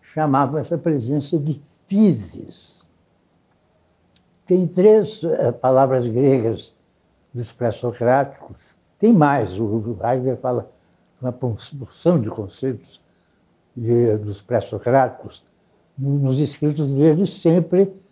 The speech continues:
escrito com caracteres gregos, né? Physis, presença do presente, o é do que é,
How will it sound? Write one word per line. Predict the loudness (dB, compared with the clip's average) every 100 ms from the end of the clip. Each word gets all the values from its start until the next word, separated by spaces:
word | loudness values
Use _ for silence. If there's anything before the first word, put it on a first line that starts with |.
| _ _ -8
escrito | -8 -6 0 2 2 0
com | 0
caracteres | 2 2 2 2 2 4
gregos, | 4 4 4 2 -8 -8
né? | -6 -6 -8 _ _ _ _ _ 2
Physis, | 4 6 4 -4 -16 -18 -20 _ _ _ _ _ _ _ _ _ _
presença | 4 4 6 4 2 0
do | 0
presente, | 0 -2 0 2 2 2 -4 -16 -18 _ _ _ _ _ _ _ _ _ _ _ _ _
o | 2 6
é | 6 4 -2 -10
do | -6 -4
que | 2 4
é, | 6 4 -2